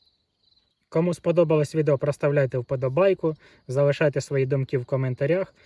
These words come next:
Пишіть в коментарях ті, хто має ножі від Варвар, також цікаво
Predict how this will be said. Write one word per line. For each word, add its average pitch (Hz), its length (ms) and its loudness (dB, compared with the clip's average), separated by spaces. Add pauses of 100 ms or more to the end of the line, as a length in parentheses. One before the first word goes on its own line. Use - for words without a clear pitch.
(480)
Пишіть 160 400 0
в 131 240 -4
коментарях 147 680 0
ті, 160 240 0
хто 139 360 -2
має 151 320 0
ножі 185 240 0
від 180 120 -2
Варвар, 170 340 0
також 151 360 -2
цікаво 147 460 -2